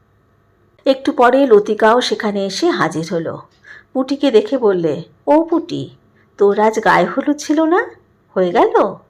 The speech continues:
কি তত্ত্ব এলো শ্বশুরবাড়ি থেকে?" মুখুজ্জেগিন্নি বললেন, "বস মা তোরা, লতি পুটির সঙ্গে গল্প কর, একটু চা করে আনি।"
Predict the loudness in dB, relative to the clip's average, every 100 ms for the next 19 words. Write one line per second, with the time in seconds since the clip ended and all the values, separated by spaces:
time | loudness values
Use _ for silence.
0 | _ _ _ _ 0 2 4 2 0 0
1 | 2 2 0 -2 -2 2 2 2 -2 -2
2 | -2 -2 -10 _ _ _ _ _ _ _
3 | _ -6 -6 -4 -4 -2 0 0 2 0
4 | 0 -4 -6 -8 -12 -8 0 0 -2 -6
5 | -4 -2 2 0 -2 -12 -20 -20 -8 0
6 | 6 6 6 4 -2 -2 0 0 4 4
7 | 4 0 0 0 0 -6 _ -4 -4 -2
8 | -6 0 0 0 0 0 -2 -6 -14